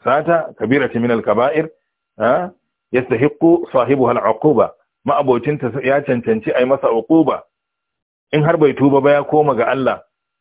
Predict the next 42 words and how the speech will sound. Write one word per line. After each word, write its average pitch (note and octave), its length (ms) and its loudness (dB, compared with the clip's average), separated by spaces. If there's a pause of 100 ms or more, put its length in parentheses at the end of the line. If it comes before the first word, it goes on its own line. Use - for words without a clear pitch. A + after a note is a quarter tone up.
(220)
in D#3+ 160 0
ba C3+ 180 2
dai C#3+ 200 2
rahmar D3+ 420 2
Allah C#3 240 0
ce B2 80 -6
ta C3 120 -2
riske A#2+ 340 -2
shi G#2+ 100 -10
ba, G2 200 -2 (240)
wa'annan B2 300 -2
laifuka B2+ 440 -2
ne A#2+ 100 -4
kaba'irai G#2+ 540 0
da A#2+ 140 0
Allah A2+ 260 0
zai A2+ 80 -6
iya G#2+ 160 -8
kama G#2 320 -2
bawansa A2+ 600 0 (120)
a G#2+ 80 -2
kansu. G2 340 -8 (920)
Amma A2+ 300 0
sai D3 180 0
ya D3 80 -2
ce C3+ 260 -4
cewa A2+ 360 0 (220)
in D#3 200 2
la D#3 160 4
ilaha C3+ 320 2
illallah B2 360 0
ɗin A#2 120 -2
kubutacce A2+ 640 -6
ne G#2+ 100 -6
ko B2+ 220 0
da A#2 140 2
ya G#2 160 2
yi F#2+ 120 0
su G2+ 60 -16
zai G#2+ 120 -4
shiga G2+ 220 -6
aljanna. F#2+ 400 -6